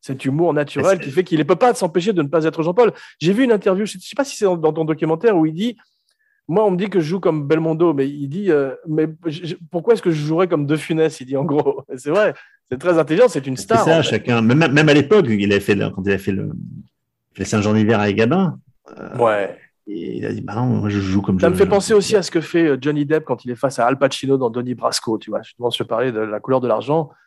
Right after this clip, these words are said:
Speaker 1: Et
Speaker 2: Ouais.
Speaker 1: ce passage de flambeau est, est évident et magnifique. Il y a un acteur qui, euh, je crois qu'il s'appelle Bernard Darieux, je pense, qui fait le rôle du colonel Picard. Tu sais, on parlait de Stallone,
Speaker 2: Gérard
Speaker 1: c'est
Speaker 2: Darieux.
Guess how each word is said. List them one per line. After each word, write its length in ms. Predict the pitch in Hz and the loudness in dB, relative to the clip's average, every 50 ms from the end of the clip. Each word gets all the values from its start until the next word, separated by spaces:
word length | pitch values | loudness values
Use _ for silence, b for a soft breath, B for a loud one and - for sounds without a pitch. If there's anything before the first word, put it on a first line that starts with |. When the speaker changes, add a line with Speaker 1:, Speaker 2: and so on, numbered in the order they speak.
| b b b - | b b b -4
Speaker 1:
Et 40 | 110 | -2
Speaker 2:
Ouais. 100 | 107 101 | -2 -2
Speaker 1:
ce 100 | 98 - | -2 -2
passage 300 | - - 262 - 160 147 131 | -6 -8 -6 -6 -4 -4 -2
de 80 | 131 | -4
flambeau 440 | 123 - - 123 120 131 160 160 139 | -2 0 0 0 2 4 6 6 6
est, 260 | 120 113 110 110 - | 4 2 0 0 -2
est 160 | 120 113 - | -2 -2 0
évident 400 | 135 123 117 123 120 135 151 160 | -2 -2 -2 -2 -2 2 2 2
et 60 | 143 120 | 2 2
magnifique. 500 | 123 117 117 117 - - 196 185 - 123 - - _ _ _ _ _ _ - | 2 0 -2 -2 0 0 0 2 2 0 -4 -4 _ _ _ _ _ _ 0
Il 80 | 170 | 2
y 20 | 185 | 4
a 80 | 202 | 4
un 100 | 220 214 | 4 4
acteur 380 | 208 196 - - 233 247 226 - | 2 0 2 2 2 2 2 0
qui, 400 | - 143 - 147 147 143 143 143 | -4 -4 0 0 2 4 4 4
euh, 120 | 135 135 | 4 2
je 40 | 135 | 0
crois 120 | - 175 180 | -2 -2 -4
qu'il 20 | |
s'appelle 300 | 156 160 156 165 160 160 - _ _ _ | -2 -2 -2 -2 -2 -2 -6 _ _ _
Bernard 460 | 131 120 151 160 165 170 180 175 160 | -6 -4 -2 -2 0 0 0 -2 -2
Darieux, 460 | 139 131 151 143 151 147 143 160 196 | -2 -2 -2 -2 -2 0 0 0 0
je 100 | 202 165 | 0 -2
pense, 260 | 139 - 156 170 170 - | -6 -6 -6 -6 -6 -8
qui 100 | - 131 | -12 -8
fait 140 | - 143 | -6 -4
le 60 | 131 131 | -4 -2
rôle 180 | 123 151 151 | -2 -4 -4
du 100 | 139 131 | -4 -6
colonel 380 | 131 - 135 135 135 139 131 131 | -6 -4 -4 -2 -2 -4 -4 -6
Picard. 420 | - 139 - - 196 208 190 156 | -10 -8 -4 -2 0 0 -2 -4
Tu 120 | - - 123 | -8 -14 -10
sais, 260 | - - 170 170 170 B B B B B - | -6 -4 -4 -4 -4 B B B B B -10
on 100 | 123 123 | -8 -6
parlait 300 | 117 143 135 143 151 143 | -2 -2 0 0 0 -2
de 100 | 127 123 | -4 -6
Stallone, 320 | - - - 131 127 127 | -6 -4 0 4 4 6
Speaker 2:
Gérard 140 | 131 131 131 | 6 6 6
Speaker 1:
c'est 60 | 120 135 | 4 2
Speaker 2:
Darieux. 340 | 110 110 104 101 104 107 | 2 2 2 0 0 -2